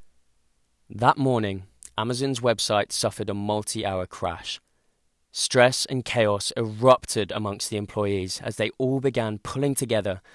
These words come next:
to help fix the issues, and V J Ravindran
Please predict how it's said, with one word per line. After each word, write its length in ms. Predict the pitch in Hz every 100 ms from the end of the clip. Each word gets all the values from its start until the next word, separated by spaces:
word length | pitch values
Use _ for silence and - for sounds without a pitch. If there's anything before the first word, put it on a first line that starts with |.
| -
to 100 | -
help 260 | 135 165 -
fix 320 | - 151 -
the 140 | - 120
issues, 440 | 113 113 101 - - _ _ _ _ _ -
and 140 | 131
V 160 | 120 143
J 160 | 135
Ravindran 720 | 120 117 151 175 127 107 101